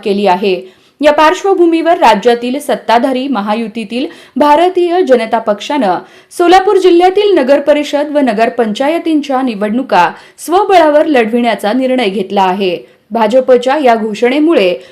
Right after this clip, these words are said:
महायुतीतील राष्ट्रवादी काँग्रेस अजित पवार गट आणि शिवसेना शिंदे गटासमोरील अडचणी वाढण्याची शक्यता आहे. भाजपचे सोलापूर जिल्हा अध्यक्ष शशिकांत चव्हाण यांनी याची घोषणा केली. जिल्ह्यातील सर्व नगर परिषद व नगर पंचायतींच्या निवडणुका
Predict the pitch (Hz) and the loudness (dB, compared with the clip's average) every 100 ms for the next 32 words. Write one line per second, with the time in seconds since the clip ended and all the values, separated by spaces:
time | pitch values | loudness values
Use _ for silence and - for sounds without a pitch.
0 | _ 269 294 381 427 392 339 302 320 294 | _ 2 2 4 2 0 0 -2 0 0
1 | 240 - 359 349 302 311 277 254 285 302 | 0 0 0 0 0 -2 -2 0 -2 -2
2 | 220 226 226 214 208 202 196 220 - - | -4 -4 -2 0 2 2 0 -4 -6 -14
3 | - 254 302 302 269 262 311 359 320 359 | -4 0 0 0 0 0 2 0 0 -2
4 | 302 226 254 339 330 285 285 247 240 269 | -4 0 0 0 -2 -4 -2 0 0 -2
5 | - 214 196 240 226 247 208 180 202 190 | -2 -4 -2 -6 -6 -2 -2 -2 -4 -8
6 | 208 247 302 294 254 208 185 175 196 175 | -10 -10 -8 -4 -4 -2 -4 -4 -4 -4
7 | 170 - _ - 339 311 381 381 403 330 | -6 -14 _ -6 -2 0 -2 -2 -4 -4
8 | 370 294 277 285 320 311 254 240 247 202 | -2 0 0 0 -2 -4 -4 0 -2 -2
9 | 254 240 - 247 277 226 233 214 214 214 | -2 -4 -2 -4 -2 -6 -6 -4 -4 -4
10 | 208 190 202 254 277 262 285 302 196 - | -6 -4 -4 -2 -4 -2 -2 0 -2 -4
11 | 233 262 240 254 208 185 208 196 190 185 | -8 -6 -6 -4 -4 -4 -4 -2 -2 -4
12 | - _ _ - 262 339 392 415 427 403 | -10 _ _ -6 0 2 2 2 -2 -2
13 | - 294 302 311 339 220 226 220 220 214 | 0 0 2 2 2 0 -2 -4 -6 -6
14 | 214 247 247 240 208 214 214 202 190 269 | -6 -4 0 0 0 -2 -2 -4 -2 0
15 | 370 370 302 302 269 208 214 254 302 202 | 0 0 -2 -2 -4 -4 -4 -4 -2 0
16 | 170 | 0